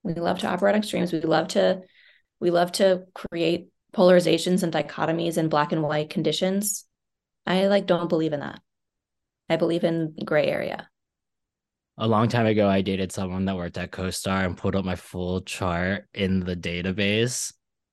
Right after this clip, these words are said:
Speaker 2: and, like, the next day never talked to me ever again.
Speaker 1: Wow. They can see everybody's charts?
Speaker 2: Yeah. I mean, I
Speaker 1: Of a
Speaker 2: got a lot
Speaker 1: database?
Speaker 2: of,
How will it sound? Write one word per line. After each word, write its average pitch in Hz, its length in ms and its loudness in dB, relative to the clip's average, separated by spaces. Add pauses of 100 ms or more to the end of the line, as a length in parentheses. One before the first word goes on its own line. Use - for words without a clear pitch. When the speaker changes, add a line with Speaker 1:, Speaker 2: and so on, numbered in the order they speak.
Speaker 2:
and, 104 120 0
like, 92 120 -2
the 95 80 -2
next 90 260 -4
day 90 100 -6
never 87 240 -4
talked 82 260 -6
to 85 60 -14
me 85 160 -12
ever 85 140 -12
again. - 320 -14 (640)
Speaker 1:
Wow. 151 420 -4 (1160)
They 220 100 6
can 294 140 4
see 277 180 4
everybody's 185 460 2
charts? - 580 -8 (340)
Speaker 2:
Yeah. 101 560 0 (300)
I 117 80 -2
mean, 131 140 4
I 135 100 4
Speaker 1:
Of 160 80 4
a 147 40 6
Speaker 2:
got 135 180 2
a 165 100 4
lot 214 200 2
Speaker 1:
database? - 20 -8
Speaker 2:
of, 202 80 -12